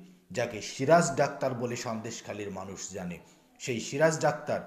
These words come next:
শেখ শাহজাহানের ভাই সিরাজউদ্দিনের বিরুদ্ধে এবার লম্বা তালিকা। পুলিশ এলাকায় গিয়ে সাধারণ মানুষকে বোঝানোর চেষ্টা করেন।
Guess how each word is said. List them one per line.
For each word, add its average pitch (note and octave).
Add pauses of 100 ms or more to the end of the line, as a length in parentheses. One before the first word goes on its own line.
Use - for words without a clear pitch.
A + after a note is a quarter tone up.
(360)
শেখ D#3+
শাহজাহানের D#3+
ভাই C#3
সিরাজউদ্দিনের B2
বিরুদ্ধে A2
এবার G#2+ (360)
লম্বা G2+
তালিকা। F2+ (600)
পুলিশ F3+
এলাকায় F3+
গিয়ে F3+
সাধারণ F3+
মানুষকে F3+
বোঝানোর F3
চেষ্টা D#3
করেন। G2+